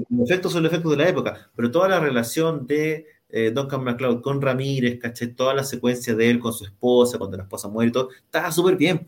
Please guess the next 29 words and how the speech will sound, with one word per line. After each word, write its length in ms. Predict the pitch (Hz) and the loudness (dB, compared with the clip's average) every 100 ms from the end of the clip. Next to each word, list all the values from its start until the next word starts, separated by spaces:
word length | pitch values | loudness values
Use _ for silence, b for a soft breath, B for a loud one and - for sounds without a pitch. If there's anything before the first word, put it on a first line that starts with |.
| - | -14
¿cachai? 360 | - - 104 113 b b b - | -20 -16 -14 -14 b b b -16
Eh, 340 | - - - - | -14 -12 -14 -16
entonces 260 | - 120 | -14 -6
ahora 180 | 127 135 | -2 0
no 120 | 127 | 0
sé, 1000 | 120 135 143 151 151 156 156 156 151 151 139 135 135 - | 2 4 6 6 6 6 4 4 2 0 -2 -8 -10 -6
hay, 140 | 160 165 | -2 0
bueno, 220 | 208 165 | 2 2
hay 100 | 147 | 2
que 120 | 170 | 4
ver, 240 | 175 120 | 4 2
¿cachai? 440 | - 101 - 120 127 b b _ | -4 -6 -2 -2 -4 b b _
De 200 | 110 120 | -4 0
partida, 640 | 120 123 180 196 208 202 | 0 0 2 6 6 6
o, 80 | 135 | 2
o, 400 | 120 127 123 127 | 0 2 2 0
o 100 | 139 | 0
al 100 | 127 | 2
menos 200 | 151 156 | 2 2
inicialmente, 800 | 139 120 175 196 208 226 220 220 | 0 0 0 2 2 0 0 0
me 100 | 165 | 0
parece 300 | 143 151 156 | 0 0 0
que 60 | 147 | 0
es 60 | |
un 120 | 143 | -2
súper 360 | 135 - 233 208 | -4 2 6 6
buen 160 | 196 185 | 4 -6
casting, 400 | 190 190 - 196 | -8 -10 -10 -12
¿cachai? 460 | 196 190 196 196 | -12 -14 -12 -12